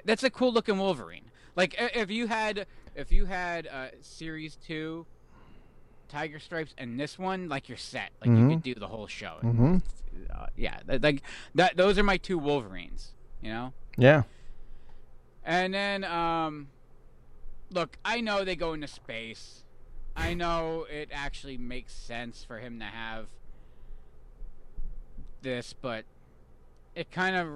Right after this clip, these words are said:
Speaker 1: reminds me, like, when the Ghostbusters started adding weird shit towards the end.
Speaker 2: The Kenner repaints.
Speaker 1: The Kenner repaints, and then, like, the, the adding the extra attachments and stuff. Like, the eighth edition is Wolverine in space.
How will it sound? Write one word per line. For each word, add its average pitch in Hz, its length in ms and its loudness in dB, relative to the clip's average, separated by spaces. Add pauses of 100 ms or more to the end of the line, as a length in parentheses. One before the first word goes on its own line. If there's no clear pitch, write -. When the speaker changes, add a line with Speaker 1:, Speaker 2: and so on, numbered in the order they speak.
Speaker 1:
reminds 147 360 -2
me, 147 100 -2
like, 131 180 -4
when 131 140 -2
the 117 100 -2
Ghostbusters 131 760 -2
started 131 460 -6
adding 127 400 -2
weird 131 260 -4
shit - 300 8
towards 139 320 0
the 139 160 10
end. 143 240 0 (120)
Speaker 2:
The 113 80 10
Kenner 110 360 12
repaints. 107 760 10 (160)
Speaker 1:
The 143 120 -2
Kenner 143 340 2
repaints, 147 640 10
and 131 80 4
then, 127 160 10
like, 120 320 0
the, 113 280 -2 (200)
the 113 180 -6
adding 117 340 6
the 117 120 2
extra 113 380 0
attachments 110 640 -2
and 117 80 -14
stuff. - 240 -6
Like, 113 160 -4 (540)
the - 200 0
eighth 202 180 6
edition 160 480 2
is 117 220 -4
Wolverine 120 480 -4
in 101 100 -8
space. - 800 -8